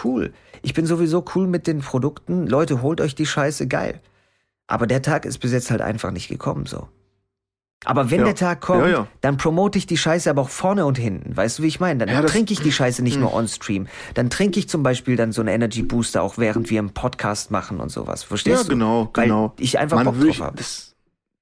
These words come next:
Speaker 2: ich, ich will das auch nicht ausschließen, Alter, tatsächlich, weil es halt einfach, ja, am Ende, am Ende muss man echt sagen, Alter, als Konsument von einer, ähm,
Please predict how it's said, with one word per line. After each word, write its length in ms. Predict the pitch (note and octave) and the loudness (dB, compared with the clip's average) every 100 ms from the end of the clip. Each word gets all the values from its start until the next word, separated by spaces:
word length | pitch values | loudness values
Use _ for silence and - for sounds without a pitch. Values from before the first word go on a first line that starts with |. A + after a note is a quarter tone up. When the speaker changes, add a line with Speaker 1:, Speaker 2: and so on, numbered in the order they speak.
| - | -10
Speaker 2:
ich, 180 | - - | -8 -4
ich 180 | - - | -6 2
will 140 | C#3 | 2
das 140 | B2+ G#2 | 4 0
auch 80 | |
nicht 140 | G#2 - | 0 0
ausschließen, 420 | A2 - A#2+ - | 0 0 -2 -2
Alter, 200 | A2 A#2 | -2 -2
tatsächlich, 460 | - A2 A2+ A#2 A2+ | -2 0 2 2 2
weil 140 | A2+ | 2
es 100 | A2+ | 2
halt 120 | B2 A2+ | 0 0
einfach, 460 | B2+ B2 A#2 - _ _ _ _ _ _ _ _ - A#2+ - - - | -2 0 0 -2 _ _ _ _ _ _ _ _ -4 -2 -2 -6 -2
ja, 180 | A#2+ G2+ | 2 2
am 120 | C#3 | 2
Ende, 320 | E3 F3 E3+ | 4 4 4
am 100 | D3 | 2
Ende 180 | D3+ F3 | 2 2
muss 160 | E3+ | 2
man 80 | D#3+ | 2
echt 180 | C#3+ C#3+ | 0 0
sagen, 260 | A#2+ B2 A#2+ | 2 2 2
Alter, 220 | A#2 A#2 - - - - | 2 0 -4 -12 -12 -6
als 240 | - A#2 - | -2 -2 0
Konsument 720 | D#3+ C#3+ C#3 D#3 G3 G#3+ - _ _ _ - | 2 4 4 4 4 0 -4 _ _ _ -2
von 220 | C3+ C3 | 0 2
einer, 560 | A2+ A#2+ A#2 A2 A2 - _ _ - _ - | 2 2 4 4 2 -4 _ _ -20 _ 0
ähm, 400 | A2 A2 G#2+ | 2 2 0